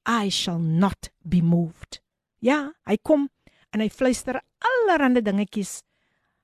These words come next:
in jou oor vandag. Maar vandag skakel jy daai verkeerde frekwensie uit en jy skakel in op die frekwensie van die Heilige Gees en dit wat hy vir jou wil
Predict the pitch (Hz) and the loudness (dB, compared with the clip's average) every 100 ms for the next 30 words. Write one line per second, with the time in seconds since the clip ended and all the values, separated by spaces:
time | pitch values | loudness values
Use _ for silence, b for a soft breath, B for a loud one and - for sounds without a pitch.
0 | _ - 202 170 220 - 220 196 - 185 | _ -2 0 2 0 2 2 2 0 -6
1 | 170 180 - - _ _ _ _ _ _ | -6 -8 -12 -20 _ _ _ _ _ _
2 | - 175 185 170 208 - - - _ _ | -8 -2 0 0 0 -2 -8 -14 _ _
3 | _ _ _ _ - - 247 214 226 190 | _ _ _ _ -10 0 2 2 0 0
4 | 185 165 185 180 170 _ _ - - 247 | 0 0 -2 -2 -6 _ _ -12 0 2
5 | 208 - 190 - - 190 185 202 - 180 | 2 -2 -6 -6 -2 -2 -2 -6 -6 -8
6 | 190 175 180 - 196 175 196 - 240 185 | -4 -4 -4 -4 -6 -6 -10 -4 0 0
7 | - b b b 202 - 170 170 - 214 | -2 b b b -6 -4 -2 -4 -4 2
8 | 190 180 - 170 - _ - 180 170 160 | 2 2 -2 -8 -10 _ -6 -2 0 0
9 | 185 180 - - - 202 - - - _ | -2 -4 -8 -10 -4 -2 -2 -8 -12 _
10 | _ _ 170 165 175 - - - 175 160 | _ _ -2 2 0 -2 -14 -8 -6 -2
11 | 160 175 160 165 160 - _ _ - 151 | -2 0 0 0 -2 -8 _ _ -6 -2
12 | 185 180 | 0 -2